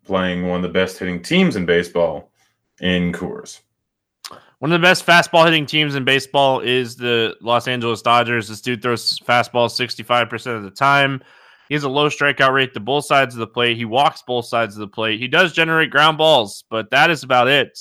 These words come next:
Speaker 2: And I am not worried about that whatsoever. Um, the Dodgers, they're the top stack on the slate. They're gonna be the most popular stack on the slate, and there's no reason not to play the Dodgers here.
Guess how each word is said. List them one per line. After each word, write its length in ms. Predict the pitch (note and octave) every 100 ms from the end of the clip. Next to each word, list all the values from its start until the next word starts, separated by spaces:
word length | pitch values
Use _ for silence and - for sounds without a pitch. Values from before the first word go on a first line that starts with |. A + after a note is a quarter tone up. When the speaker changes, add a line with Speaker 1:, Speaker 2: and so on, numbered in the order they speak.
| G#2
Speaker 2:
And 460 | A2 A2 G#2+ G#2 G2+ _ _ _ -
I 160 | C3 D#3
am 200 | C3+ A#2+
not 280 | C3+ C#3 B2
worried 260 | C3 C3
about 280 | A#2 A#2 A2+
that 200 | A2+ G#2
whatsoever. 880 | A#2+ B2 - A#2 A#2 A#2 A#2 A2 -
Um, 440 | G#2+ G#2+ G#2+ G#2 G2+
the 120 | A#2+
Dodgers, 840 | A#2 C3+ C#3+ C3+ C3+ C3 A#2 - _ _ _ _ _ _ _ _ -
they're 160 | F#3+
the 100 | G3
top 240 | F3 G3+ D#3+
stack 320 | - F#3 F3+
on 80 | D3
the 60 |
slate. 440 | - D3 D3 D#3 -
They're 160 | A#2+ B2+
gonna 180 | C3+ C#3
be 100 | C3+
the 80 | B2
most 280 | B2+ A#2
popular 440 | - D3+ D#3 C#3+ B2
stack 340 | - B2 A#2+
on 60 | A#2+
the 60 |
slate, 580 | - B2 B2 A#2+ A#2 -
and 500 | A2 A2+ A2+ A2+ A2 -
there's 220 | B2+ A#2+
no 100 | D#3
reason 340 | E3+ F3 D3 C3
not 260 | C3+ C#3
to 60 | A#2+
play 160 | C3+
the 100 | B2
Dodgers 440 | A#2 B2 A#2+ A#2 -
here. 360 | A2+ G#2+ G2+